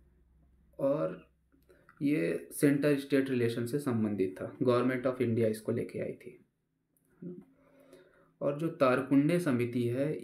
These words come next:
ये नाइनटीन सेवेंटी फ़ोर सेवेंटी फ़ाइव में आई थी, और इसको एक, एक स्वतंत्र संस्था थी Citizens of Democracy, इसकी ओर से जयप्रकाश नारायण लेके आए थे, और ये बताए थे कि चुनावी सुधार की बात की गई थी इसमें।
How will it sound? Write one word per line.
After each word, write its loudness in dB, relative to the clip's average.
ये 0
नाइनटीन 2
सेवेंटी 2
फ़ोर 0
सेवेंटी 2
फ़ाइव 0
में 2
आई 0
थी, -8
और 0
इसको -4
एक, -4
एक -6
स्वतंत्र 0
संस्था -2
थी -2
Citizens 2
of 0
Democracy, -2
इसकी -4
ओर 2
से -2
जयप्रकाश 2
नारायण 2
लेके -2
आए 2
थे, -2
और -2
ये 2
बताए -4
थे -4
कि -4
चुनावी 2
सुधार 0
की -2
बात -4
की -4
गई 2
थी -4
इसमें। -4